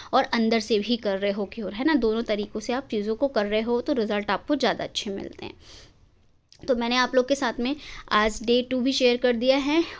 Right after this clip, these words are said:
और डे थ्री भी आप लोग के साथ में कल शेयर करूँगी। तो कल डे थ्री है हमारा, तो उसमें क्या क्या चीज़ें होंगी वो मैं आप लोग के साथ में शेयर करूँगी। तो यहाँ पर हमने अपना जो टोनर है अच्छे से इसको हम छान लेंगे।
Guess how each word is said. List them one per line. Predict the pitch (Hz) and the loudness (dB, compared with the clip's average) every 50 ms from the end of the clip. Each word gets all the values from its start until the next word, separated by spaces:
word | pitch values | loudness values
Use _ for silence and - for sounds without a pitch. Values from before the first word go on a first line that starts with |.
| - | -6
और | - 214 214 208 208 | -2 0 0 0 2
डे | 202 214 214 214 214 | 2 2 2 2 0
थ्री | - - 247 247 | -2 -2 -2 0
भी | 247 269 | 2 2
आप | 269 247 240 - | 2 2 2 2
लोग | 247 240 247 | 2 2 2
के | 269 | 0
साथ | 254 - 240 226 - | -2 0 -2 -2 -2
में | 240 233 247 262 - - - - - - | -4 -4 -4 -6 -10 -14 -16 -18 -6 2
कल | - 247 240 247 | 6 6 6 6
शेयर | 247 - 269 254 | 6 4 4 4
करूँगी। | 254 269 254 254 254 262 269 285 302 | 4 4 4 4 6 4 4 2 2
तो | 302 269 262 269 - | 4 2 0 0 0
कल | - 214 220 220 | 2 2 2 6
डे | 202 226 233 233 233 | 6 6 6 6 4
थ्री | - 254 247 254 262 | 0 -2 0 0 0
है | 262 262 | 0 0
हमारा, | 262 254 247 247 247 247 269 302 | 0 2 2 2 2 2 2 2
तो | 330 330 226 | 0 0 -2
उसमें | 214 - 247 233 247 | -4 -2 -2 -2 0
क्या | 233 240 220 | 0 0 0
क्या | 214 220 240 | 2 2 0
चीज़ें | 247 247 254 254 233 240 254 | 0 2 0 0 0 0 -2
होंगी | 262 254 262 262 285 | -2 0 0 0 0
वो | 302 269 | 0 0
मैं | 233 220 202 | 0 0 0
आप | 196 202 | 0 0
लोग | 208 208 208 | -2 -2 -2
के | - 208 | -4 -6
साथ | 208 214 - - | -6 -6 -6 -4
में | 254 285 | -4 -4
शेयर | 294 - 196 - - - | -4 -4 -4 -6 -6 -6
करूँगी। | - - - - - - - - - - - - - - - | -8 -8 -8 -8 -10 -10 -10 -10 -14 -16 -16 -16 -18 -10 -4
तो | - | 0
यहाँ | 247 240 262 247 - 302 302 - | 2 2 2 4 4 2 4 4
पर | 302 285 | 2 2
हमने | 262 277 247 247 269 302 339 330 - - - - - | 2 2 0 2 2 2 2 0 -2 -16 -14 -8 -8
अपना | 226 - 240 240 240 | -4 -2 0 0 2
जो | 226 247 247 247 233 214 | 4 6 6 6 4 2
टोनर | 208 - - 240 220 220 247 269 269 | 0 0 2 2 2 4 2 0 2
है | 277 269 277 269 - | 2 0 0 0 -2
अच्छे | 226 220 - 254 | -4 -2 -2 -2
से | 247 - 269 | 0 0 0
इसको | 262 269 - - | -2 -2 -2 -2
हम | 247 262 294 | 0 2 2
छान | 294 - - 208 180 175 | 2 2 0 -2 -2 -2
लेंगे। | 175 - 101 - | -4 -4 -6 -8